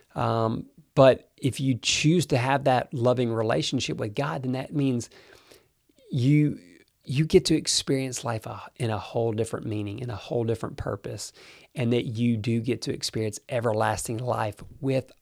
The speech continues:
our Creator. And that's gonna be amazing, and our brains can't even comprehend how amazing that's gonna be. Um, so, if God created us,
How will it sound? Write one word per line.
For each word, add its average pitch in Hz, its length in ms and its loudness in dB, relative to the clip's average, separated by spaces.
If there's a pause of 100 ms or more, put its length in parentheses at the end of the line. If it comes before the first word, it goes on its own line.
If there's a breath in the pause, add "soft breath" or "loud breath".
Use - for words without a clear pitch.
our 117 300 -6
Creator. 113 840 -6 (760 soft breath)
And 113 200 -2
that's 117 240 -2
gonna 120 220 -4
be 113 260 -4 (240)
amazing, 120 840 0
and 113 80 -2
our 120 60 -8
brains 117 400 -4
can't 113 200 -8
even 110 180 -6
comprehend 110 720 -10
how 98 100 -6
amazing 104 420 -8
that's 113 200 -10
gonna 107 200 -12
be. 113 320 -10 (640 soft breath)
Um, 110 540 -4 (340)
so, 123 380 4 (880 soft breath)
if - 220 -6
God 147 340 4 (180)
created 156 460 8
us, 107 400 -2